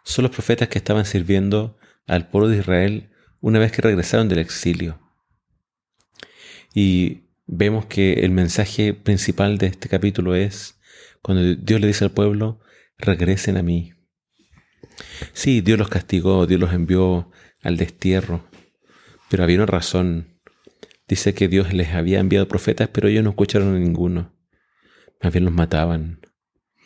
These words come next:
Y Zacarías le dice al pueblo, "No sean como ellos". Este grupo que sobrevivió debía ser fiel al Señor,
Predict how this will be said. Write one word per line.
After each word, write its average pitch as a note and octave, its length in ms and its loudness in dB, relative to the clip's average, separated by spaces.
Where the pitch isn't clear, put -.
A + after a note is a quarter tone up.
Y G2 140 2
Zacarías G#2+ 460 0
le G#2 100 2
dice G#2 220 0
al G2 60 -2
pueblo, G#2 240 2
"No G#2 140 2
sean A2 240 0
como G2 240 0
ellos". - 720 -4
Este A2 380 0
grupo F#2 280 0
que E2 480 0
sobrevivió F#2+ 840 0
debía F#2 220 2
ser F#2+ 160 -2
fiel F#2+ 200 0
al F#2+ 80 2
Señor, F2 380 -2